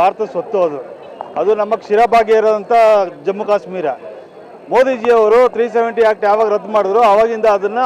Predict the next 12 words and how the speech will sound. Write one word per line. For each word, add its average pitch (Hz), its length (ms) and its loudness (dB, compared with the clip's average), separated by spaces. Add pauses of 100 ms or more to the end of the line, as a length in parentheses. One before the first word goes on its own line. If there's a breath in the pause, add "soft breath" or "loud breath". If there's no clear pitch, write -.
ಅವರು 214 180 4 (540)
ಈ, 180 40 -6 (260)
ಈ - 100 -4
ರೀತಿ 226 180 -6 (120)
ಮಾಡೋಕ್ಕೆ 214 280 0
ಅವರು 220 100 -2 (100)
ಸಂಚು 202 280 -4
ರೂಪಿಸ್ತಾ 185 360 -4
ಇದ್ದಾರೆ. 165 200 -2 (920)
ಈ 226 40 -4 (180)
ಕೈವಾಡದಲ್ಲಿ 240 580 2 (120)
ಇವತ್ತಿನ 226 340 -2